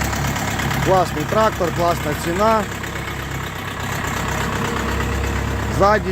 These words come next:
діодна оптика. Мигалка. Два циліндра, окремий розподільник.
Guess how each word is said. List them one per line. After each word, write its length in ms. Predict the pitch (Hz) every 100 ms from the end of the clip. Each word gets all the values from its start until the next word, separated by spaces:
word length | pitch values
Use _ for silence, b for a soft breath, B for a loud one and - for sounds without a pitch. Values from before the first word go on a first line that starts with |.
| 170
діодна 380 | 190 190 190 180
оптика. 600 | 185 185 - 170 151 151 135 - - - - - - - - - - - - - - - - - - - - - - 107
Мигалка. 720 | 139 139 202 214 196 - 165 143 - - - - - - -
Два 220 | 156 185
циліндра, 680 | 180 175 196 226 196 175 165
окремий 440 | 156 185 202 185
розподільник. 760 | 175 - 180 175 240 226 190